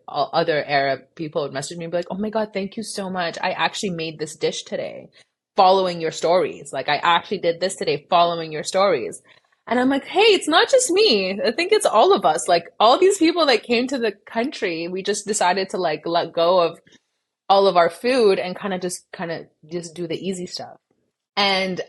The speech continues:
after recording my mom's food, I realized that the food is actually so easy. It doesn't even, it's, it's not even that complicated. It takes a couple of, of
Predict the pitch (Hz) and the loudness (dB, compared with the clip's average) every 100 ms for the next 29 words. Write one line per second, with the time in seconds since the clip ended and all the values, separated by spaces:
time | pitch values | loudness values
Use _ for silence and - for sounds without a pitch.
0 | - 220 262 269 - 220 240 185 185 196 | -4 -4 -2 -4 -2 -2 -2 -2 -4 -4
1 | 254 240 175 208 240 196 185 185 - 202 | -6 -4 0 0 0 -2 -2 -4 -4 -8
2 | 202 269 392 440 440 392 359 254 453 453 | -2 0 2 4 2 2 0 2 2 2
3 | 247 151 104 202 240 269 311 370 381 370 | 0 -2 -6 -2 0 4 4 2 0 0
4 | 339 233 254 - 185 - 269 277 269 285 | -2 0 0 -2 -8 0 0 4 4 4
5 | 339 427 403 370 392 427 359 - 147 156 | 2 0 0 0 -2 -2 -2 -2 -4 -6
6 | 202 240 269 240 254 269 269 262 247 _ | -4 -4 -4 -4 -2 0 0 0 -4 _
7 | 208 208 202 | 2 2 2